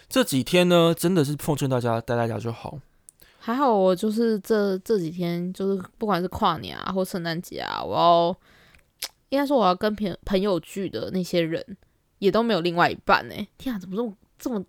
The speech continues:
Speaker 2: 这么可悲啊？
Speaker 1: 不会可悲啊，我觉得这个大家都想通了。
Speaker 2: 就还是自己一个人比较好吗？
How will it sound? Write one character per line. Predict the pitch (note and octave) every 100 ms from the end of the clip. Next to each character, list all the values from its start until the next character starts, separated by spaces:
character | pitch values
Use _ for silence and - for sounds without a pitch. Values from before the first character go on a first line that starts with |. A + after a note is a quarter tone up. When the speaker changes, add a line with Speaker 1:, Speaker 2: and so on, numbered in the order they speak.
| _
Speaker 2:
这 | -
么 | C4
可 | - F#3+ -
悲 | - B2+
啊？ | D3 - - - _ -
Speaker 1:
不 | F3
会 |
可 | A3 C3+
悲 | A#2+
啊， | C3
我 |
觉 | B2
得 | C3+
这 |
个 | D3+
大 | C#3+
家 | C3 B2+
都 | B2+
想 | - -
通 | - A2
了。 | - D3 B2+ _ _ - _ _
Speaker 2:
就 | A3
还 | A3 G#3+
是 | A#3+
自 | -
己 | A3
一 | F3
个 | D#3
人 | D3+
比 | D#3
较 | D#3+
好 | E3+ - -
吗？ | - -